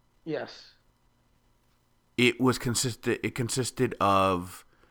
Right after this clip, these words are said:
Speaker 1: It was Croatia, Serbia, Slovenia, S-,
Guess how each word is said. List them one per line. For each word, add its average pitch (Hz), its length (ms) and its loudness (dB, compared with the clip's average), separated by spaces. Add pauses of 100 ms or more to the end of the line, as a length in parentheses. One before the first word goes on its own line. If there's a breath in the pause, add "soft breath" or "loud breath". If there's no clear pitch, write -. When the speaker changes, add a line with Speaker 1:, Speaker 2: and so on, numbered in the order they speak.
(140)
Speaker 1:
It 160 100 4
was 151 240 4
Croatia, 170 1080 6
Serbia, 170 760 6
Slovenia, 165 1300 4
S-, - 240 -12